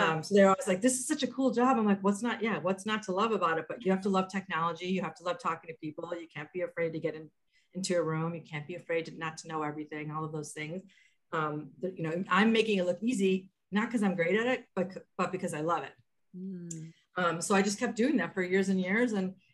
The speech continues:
Speaker 1: and, um, and then I started at one of my jobs in the last,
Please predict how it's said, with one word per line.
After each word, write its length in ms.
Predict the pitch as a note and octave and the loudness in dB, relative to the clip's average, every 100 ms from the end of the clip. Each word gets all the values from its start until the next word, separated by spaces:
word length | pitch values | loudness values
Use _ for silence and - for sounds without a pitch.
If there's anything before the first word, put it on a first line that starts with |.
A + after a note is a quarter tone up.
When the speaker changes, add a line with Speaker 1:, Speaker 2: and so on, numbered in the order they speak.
| _ | _
Speaker 1:
and, 220 | F#3+ F#3+ F#3+ | 2 4 4
um, 280 | F#3 F#3 F3 | 2 0 0
and 100 | F#3+ | 2
then 80 | G3+ | 4
I 80 | G#3 | 4
started 380 | G#3 G#3 F#3 - _ _ _ _ F#3+ | 2 0 0 -4 _ _ _ _ -2
at 120 | F3+ | 2
one 120 | G3 | 6
of 60 | G3 | 6
my 100 | F#3 | 6
jobs 420 | F3 E3+ E3+ - - | 4 2 -2 -12 -6
in 60 | |
the 80 | E3+ | -2
last, 460 | E3+ E3 E3+ - | 0 0 -2 -8